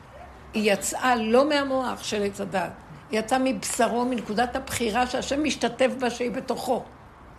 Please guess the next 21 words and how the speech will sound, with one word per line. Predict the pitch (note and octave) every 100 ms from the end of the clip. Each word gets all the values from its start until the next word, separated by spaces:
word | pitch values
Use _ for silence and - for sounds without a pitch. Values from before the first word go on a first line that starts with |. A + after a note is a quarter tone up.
| - - - - -
שהוא | - C4 B3+ - - D4+ D4+ E4 - - - B3
בתוך | A#3+ A#3+ D#4+ D#4 -
האדם | C4+ C4+ A#3 G3+ C4+ C4+
חי, | - - C4 A#3+ C#4+ - - - - - -
ואין | G#3+ D4+ - - - D#4+ D#4+ E4+
טענה | C#4 B3 B3 C4+
על | B3+ A3+
האדם | G#3 A#3 B3
בכלל, | G3+ - A3 G#3+ - - - - - -
כי | A#3
הבחירה | A#3 - B3 C4
היא | C#4+
בחירה | - A#3+ A#3 A#3
שלו. | - G#3 F#3+ - - - - - - - - -
והוא | G3 A#3+ C4 B3
נטע | A#3 - D#4 D4+
את | C#4 C#4
נקודת | - A#3 B3 B3+
האמת | C4+ C#4+ A#3 A#3
הזה | G3+
בתוכנו, | G3+ G3 - - - -